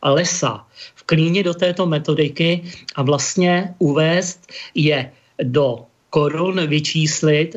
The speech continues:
případné škody na tom lese. A teď se vrátím třeba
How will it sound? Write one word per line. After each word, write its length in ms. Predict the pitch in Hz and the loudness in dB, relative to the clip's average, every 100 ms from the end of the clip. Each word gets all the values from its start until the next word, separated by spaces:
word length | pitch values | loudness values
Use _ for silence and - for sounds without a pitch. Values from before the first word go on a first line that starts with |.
| - | -12
případné 540 | - 165 135 151 175 175 | -6 -4 -2 0 0 0
škody 440 | - - 220 247 | 0 0 2 2
na 100 | 170 | 0
tom 180 | 147 139 | -2 -2
lese. 400 | 127 - - 110 - - _ | -2 -4 -8 -12 -16 -20 _
A 60 | - | -2
teď 180 | 143 | 0
se 120 | 131 175 | 2 2
vrátím 420 | 156 156 190 180 | 2 0 0 -2
třeba 460 | - 185 175 165 | 0 2 2 -2